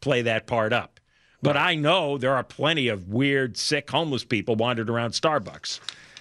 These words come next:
Speaker 1: I see 'em myself.
Speaker 2: And in fact, our guest last week, remember the woman that used to be a deputy D A that got attacked by the vagrant, uh, in downtown L A. She said it was not far from one of the Starbucks stores that's closing.
Speaker 1: Yeah.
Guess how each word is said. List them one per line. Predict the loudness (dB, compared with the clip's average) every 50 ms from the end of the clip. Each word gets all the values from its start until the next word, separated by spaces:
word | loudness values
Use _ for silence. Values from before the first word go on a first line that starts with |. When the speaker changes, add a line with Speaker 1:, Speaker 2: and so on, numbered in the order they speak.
| -8 -4
Speaker 1:
I | -2
see | 0 2 2 2 2
'em | 0
myself. | 0 0 0 0 0 2 0 0 -2 -4 -8 -18 -20 -20 _ _ _ _ _ _ _ _ _ _ _ _ _ _ _ _ -2
Speaker 2:
And | 0 2 2
in | 2 0
fact, | 0 2 2 2 2 0 -2 -10 -14 -8 -4
our | -2 -2 -2 -2 -4 -4
guest | 0 2 2 2 2 -2 -4 -4 -2
last | 0 2 2 0 -2 -2 0
week, | 0 0 0 0
remember | -2 0 0 0 0 0
the | 0 0
woman | 2 2 2 2
that | 0 -2 -2 -2
used | -4 -4 -2 -2
to | 0
be | 0 0 0
a |
deputy | 0 0 -2 -2 -2 -2 -4 -2
D | -2 0 2 2
A | 2 2
that | 0 0
got | -2 -4 -4
attacked | -4 -4 -2 0 0 0 -2 -6 -14 -20 _ _ -6
by | -4 -2 -2
the | -2 -2
vagrant, | -2 0 0 0 0 -2 -4 -4 -6 _ _ _ _ _ _ _ _ _ -8
uh, | -4 -2 -2 -2 -2 -4
in | -4 -4 -2
downtown | 2 2 2 2 2 0 0 0 0
L | 0 0
A. | 0
She | -2 -2 0
said | 0 0 0
it | -2
was | -4 -4 -2
not | -2 -2 -2
far | -2 -2 -2 0 -2
from | -2 -2 -2 -2
one | -2 -2
of | -4
the | -4 -4
Starbucks | 0 0 0 0 0 -2 -4 -4
stores | -4 -6 -6 -6
that's | -8 -8 -6
closing. | -4 -2 -2 -2 -2 -2 -4 -6 -8 -12 _ _ _ -12 -6 0
Speaker 1:
Yeah. | 2 2 2 2